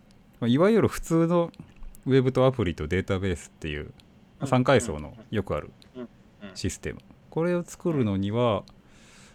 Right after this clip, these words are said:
Speaker 1: 何のサービスを使うといい感じかな？
Speaker 2: スリー、スリーティアだと、
Speaker 1: うん。
Speaker 2: もう本当に普通に仮想マシンで、
Speaker 1: うん。
Speaker 2: あの、作ってもらうのが一番でしょうね。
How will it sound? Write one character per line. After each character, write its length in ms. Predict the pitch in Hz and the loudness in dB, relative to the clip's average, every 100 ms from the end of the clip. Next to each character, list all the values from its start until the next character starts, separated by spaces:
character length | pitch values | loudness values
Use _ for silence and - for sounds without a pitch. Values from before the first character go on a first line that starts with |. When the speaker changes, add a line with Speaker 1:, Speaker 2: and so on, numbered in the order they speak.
| - | -8
Speaker 1:
何 220 | 120 104 | -2 0
の 80 | 101 | 0
サ 160 | - 101 | 0 0
ー 40 | |
ビ 100 | 85 | 0
ス 100 | - | -4
を 60 | 78 | -8
使 180 | - 80 | -6 -6
う 80 | 78 | -6
と 220 | 78 - - - - - - - - | -8 -14 -18 -16 -14 -14 -16 -14 -10
い 60 | |
い 40 | 87 | -6
感 200 | 92 78 | -4 -6
じ 100 | 82 | -6
か 100 | 85 | -8
な？ 80 | 110 | -8
Speaker 2:
ス 140 | 165 | -6
リ 120 | 311 359 | -4 -4
ー、 40 | - - - - - | -8 -20 -20 -20 -20
ス 180 | - - | -12 -8
リ 200 | 233 349 | 0 0
ー 40 | - | 2
テ 160 | 370 | 4
ィ 60 | 226 | 6
ア 60 | |
だ 120 | - - | 4 2
と、 480 | 113 110 98 90 - 139 | 4 6 6 2 -6 -4
Speaker 1:
う 20 | |
ん。 40 | |
Speaker 2:
も 100 | 156 160 | -2 0
う 60 | |
本 180 | - 170 | 0 0
当 140 | 175 180 | 4 4
に 120 | 180 | 2
普 100 | - | -2
通 160 | - | -2
に 120 | 156 156 | 0 2
仮 160 | 143 | 2
想 200 | - 131 | 6 8
マ 160 | 135 139 | 8 6
シ 180 | - 135 | 6 4
ン 80 | |
で、 400 | 98 95 92 80 | 8 8 10 6
Speaker 1:
う 40 | - | 0
ん。 20 | - - - | -20 -20 0
Speaker 2:
あ 160 | - 104 | 6 6
の、 440 | 104 101 98 95 - - - _ - | 6 4 4 0 -8 -20 -20 _ -2
作 180 | - | 2
っ 20 | 127 | 4
て 160 | - | 4
も 100 | 101 | 6
ら 140 | 98 98 | 8 8
う 40 | |
の 80 | 98 | 6
が 140 | 85 | 2
一 200 | 87 - | 2 2
番 180 | 117 107 | 6 6
で 100 | 92 | 2
し 100 | - | -6
ょ 60 | - | 2
う 40 | |
ね。 220 | 143 139 | 2 2